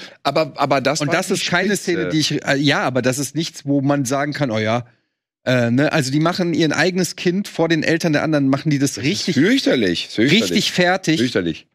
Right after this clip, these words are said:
Speaker 2: Und du bist da mit deinem eigenen Kind und machst dann, tust dann so, als ob da, ja, nee, aber wollen wir ein bisschen Backgammon spielen? Nee, sorry, das ist,
Speaker 1: Hm,
Speaker 2: das,
Speaker 1: aber
Speaker 2: das
Speaker 1: es
Speaker 2: war alles
Speaker 1: gibt
Speaker 2: an
Speaker 1: da
Speaker 2: den Haaren vorbeigezogen.
Speaker 1: Aber es gibt da ja eine Diskussion.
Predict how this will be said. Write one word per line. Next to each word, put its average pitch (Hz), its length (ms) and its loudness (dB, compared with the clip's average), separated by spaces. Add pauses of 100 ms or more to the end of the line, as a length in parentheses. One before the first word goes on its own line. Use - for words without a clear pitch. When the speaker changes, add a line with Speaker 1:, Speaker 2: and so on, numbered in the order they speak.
(240)
Speaker 2:
Und 147 120 2
du 143 60 2
bist 170 260 0
da 180 80 2
mit 165 140 0
deinem 147 160 0
eigenen 160 460 0
Kind 185 280 0
und 151 120 2
machst 151 260 0
dann, 151 140 0
tust - 240 -4
dann 160 100 2
so, 147 140 2
als 135 180 -2
ob - 160 -6
da, 147 220 0 (340)
ja, 110 100 0
nee, 139 200 2
aber 139 220 0
wollen 165 120 2
wir 185 80 2
ein 175 60 0
bisschen 170 240 -2
Backgammon 175 320 0
spielen? 226 420 0 (220)
Nee, 101 180 0
sorry, 135 320 0
das 131 180 -2
ist, 156 100 -4
Speaker 1:
Hm, 139 60 2
Speaker 2:
das, 175 140 0
Speaker 1:
aber 123 140 0
Speaker 2:
das 127 100 0
Speaker 1:
es 139 60 0
Speaker 2:
war 165 100 0
alles 175 180 0
Speaker 1:
gibt 180 40 -4
Speaker 2:
an 170 80 0
Speaker 1:
da 175 80 2
Speaker 2:
den 147 80 0
Haaren 156 180 0
vorbeigezogen. 123 500 0
Speaker 1:
Aber 110 80 2
es 98 120 -4
gibt 104 240 -2
da 120 60 4
ja 127 100 2
eine 135 120 2
Diskussion. 120 760 -2